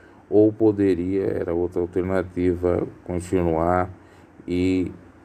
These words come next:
doar essa criança, porque, de fato, essas duas crianças que tiveram essa criança não têm condições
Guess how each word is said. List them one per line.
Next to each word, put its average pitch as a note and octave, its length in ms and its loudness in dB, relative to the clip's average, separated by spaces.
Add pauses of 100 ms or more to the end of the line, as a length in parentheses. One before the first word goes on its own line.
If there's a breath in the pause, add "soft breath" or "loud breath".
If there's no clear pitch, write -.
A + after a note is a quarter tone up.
(600)
doar F2+ 460 4
essa F2+ 260 -6
criança, F2+ 520 -6 (100)
porque, F2 640 -6 (1500 loud breath)
de B2 160 2
fato, F#2+ 920 2 (460)
essas F2+ 500 -2
duas F#2 220 2
crianças G#2+ 760 2
que F2 100 -20
tiveram F2 520 0
essa F2 200 -4
criança F2+ 760 -2 (640 loud breath)
não F2+ 160 -2
têm F#2 160 0
condições F2 1200 -2